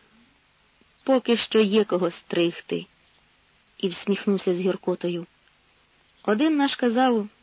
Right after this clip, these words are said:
«Хіба це діло, що стільки ходить нестрижених?» Ці тюремні дотипи їй були не до серця. Хотіла б почути, як він там вистраждував свою драму,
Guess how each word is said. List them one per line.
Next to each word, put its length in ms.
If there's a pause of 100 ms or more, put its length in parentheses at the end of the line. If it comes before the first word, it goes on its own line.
(200)
«Хіба 320
це 180
діло, 420 (500)
що 300
стільки 560
ходить 440
нестрижених?» 960 (1800)
Ці 240
тюремні 540
дотипи 580 (300)
їй 220
були 260
не 100
до 120
серця. 600 (800)
Хотіла 360
б 20
почути, 580 (560)
як 300
він 140
там 340 (320)
вистраждував 960
свою 300
драму, 440